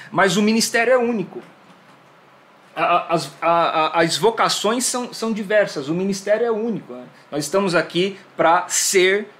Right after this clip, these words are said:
testemunha. Então, quando o cara ouvir o seu violão e ouvir a sua música,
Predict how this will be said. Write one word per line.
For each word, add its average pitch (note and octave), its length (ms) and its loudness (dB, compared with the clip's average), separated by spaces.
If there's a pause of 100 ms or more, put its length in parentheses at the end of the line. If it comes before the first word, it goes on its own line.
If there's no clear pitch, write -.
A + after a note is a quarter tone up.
(100)
testemunha. F#3 640 0
Então, F3+ 200 -4
quando C#4+ 220 0
o C4+ 60 -2
cara F#3 280 2
ouvir D#3+ 380 0
o F#3+ 100 -4
seu D#3 200 -4
violão D3+ 440 0
e D3+ 40 0
ouvir D3 240 0
a - 40 -4
sua C3+ 160 -4
música, D3+ 560 -6